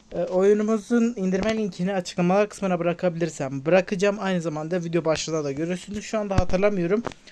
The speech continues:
Ama oyunun bilgisayar versiyonu da var. Mobile de çıkartmışlar. Artık bakalım ne kadar izlenir, ne kadar, e, ilgi görür bilmiyorum. Eğer fazla ilgi görürse devam edeceğim.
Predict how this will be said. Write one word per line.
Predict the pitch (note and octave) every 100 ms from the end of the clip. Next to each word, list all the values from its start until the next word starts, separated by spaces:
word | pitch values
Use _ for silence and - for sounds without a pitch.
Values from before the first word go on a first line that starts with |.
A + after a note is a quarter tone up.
| - - -
Ama | G#3+
oyunun | A3 F#3+ F#3+ G3+ A#3+ F#3
bilgisayar | F3+ E3+ A3 G#3
versiyonu | F#3 F3 - F#3+ F3+
da | F3+
var. | G#3
Mobile | A3+ G3 F#3+ F3+ F3+
de | E3
çıkartmışlar. | D3 - D3+ D3 - - A#3 - - - _ -
Artık | A3 - -
bakalım | A3 G#3 F#3
ne | G3 G#3
kadar | G3 F3+
izlenir, | F3+ G3+ E3+ F3 E3+ E3+
ne | F#3+
kadar, | F#3 F3 E3 D3 - D#3
e, |
ilgi | D#3+ E3 D3 E3+
görür | D#3+ D3 C#3+ D3
bilmiyorum. | G3 F#3+ E3+ G3+
Eğer | F#3+ F3
fazla | F3 F3 E3+
ilgi | F3 D#3+
görürse | D#3 C#3+ C#3 - F3+
devam | D#3 D#3+
edeceğim. | D3+ C#3 C3 F#3+